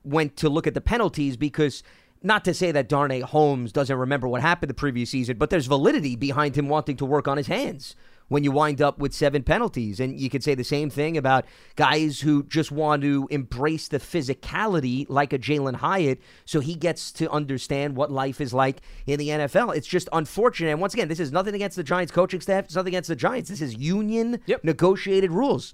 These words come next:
Speaker 2: And
Speaker 1: which
Speaker 2: if
Speaker 1: you cannot navigate.
Speaker 2: And if, well, if you try to navigate
Speaker 1: Well,
Speaker 2: them
Speaker 1: y-, there are consequences. Correct. Well, that's why teams don't try to <laughs> navigate. They're very careful in terms
Speaker 2: Teams
Speaker 1: of
Speaker 2: teams get
Speaker 1: how they go
Speaker 2: O T A
Speaker 1: about it. Yeah.
Speaker 2: practices taken away for them all the time.
Speaker 1: Uh,
Speaker 2: Me-,
Speaker 1: the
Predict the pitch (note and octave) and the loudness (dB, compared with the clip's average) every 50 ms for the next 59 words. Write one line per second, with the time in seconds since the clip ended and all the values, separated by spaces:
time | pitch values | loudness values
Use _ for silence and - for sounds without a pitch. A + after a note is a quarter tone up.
0 | - - - E3+ F3+ F#3 F3+ F#3+ - - G#3 F3+ D#3+ E3+ F3+ G3+ F3 F#3+ G#3 A3+ | -10 -2 2 2 4 4 4 2 0 0 0 0 2 2 0 0 0 0 0 0
1 | F#3 D3+ A2 A2+ G#2+ - - D3 D3 C#3+ B2+ - - - - C#3 C3+ C3+ C3+ B2+ | 0 -2 -4 -6 -8 -8 -6 -6 -6 -6 -6 -8 -12 -10 -4 0 2 2 2 0
2 | A#2+ B2 C3+ B2+ B2+ B2+ - - F3 G#3+ B3+ A3 F3+ E3 D3+ C#3+ B2+ C#3 B2 D3 | -2 -4 -6 -6 -6 -8 -4 0 4 4 4 6 6 4 2 2 0 0 4 6
3 | G#3 G#3+ F#3+ - F3 - G3+ G3+ F3 D#3+ D#3+ C#3+ - A3 A#3+ G#3 D3 D3+ - D#3 | 8 8 8 6 2 -2 -2 -2 0 0 0 2 4 4 4 4 2 0 -2 -2
4 | C#3 A#2 - G#2+ - A2+ - - - - - G#3 E3 G#2+ - - - E3+ G3+ F#3 | -2 -2 -4 -8 -12 -12 -14 -20 -8 0 2 2 2 2 0 0 2 4 6 6
5 | F#3+ G#3 - E3 G3+ G3 F3 - - F#3+ F#3 C#3+ - E3+ D#3 C3 - - F3+ - | 6 4 4 4 4 4 4 2 0 -4 -2 0 2 2 2 2 2 2 2 2
6 | - - G3 F#3 G3+ A3 G#3+ E3 E3+ - - D3+ C3+ D#3 - - - - - - | 2 0 0 2 4 4 2 2 0 -2 -2 -4 -4 -4 -6 -16 -20 -20 -20 -20
7 | - - - - - D#3+ D3 B2 G#2+ C#3+ D#3+ D#3+ D#3+ D#3 C#3 - E3 E3+ F#3 F3+ | -20 -20 -8 -2 0 0 0 2 4 6 6 6 6 4 2 2 4 6 6 6
8 | - - A#2+ F2+ - - - - B2 C3 A#2 - - D3+ D3 D3 C#3 C#3+ D#3+ C3+ | 4 2 -4 -6 -6 -12 -14 -10 -10 -8 -6 -2 0 0 0 0 0 0 0 0
9 | B2+ B2 A#2 A2 - - - - - - C#3 D3+ D3+ D3+ E3 E3 D#3 C#3+ C#3+ C#3+ | 0 0 -2 -6 -12 -20 -20 -20 -14 -12 -10 -10 -6 -4 -4 -2 0 0 0 0
10 | B2+ D3+ D3+ D3+ E3 D#3+ E3 E3+ F3 - E3 A#3 B3+ A#3 D#3 D#3 E3 - E3 D3+ | 0 2 2 4 4 2 2 0 0 -2 -2 -2 -2 -2 -2 -2 -4 -6 -10 -14
11 | E3 D#3+ - - D#3+ D#3 D#3 D#3 D3+ D3+ D#3 D#3+ D#3+ E3 D#3+ D#3+ D#3+ D#3+ E3 E3 | -14 -12 -8 -4 -4 -4 -2 -4 -4 -4 -6 -8 -8 -8 -8 -6 -4 -4 -6 -6
12 | E3+ - D3+ D#3+ G#3 A#3 E3 A#2+ A2 A2 B2+ D3 D#3 | -8 -6 -4 -4 -4 -4 -6 -8 -6 -4 -4 -2 2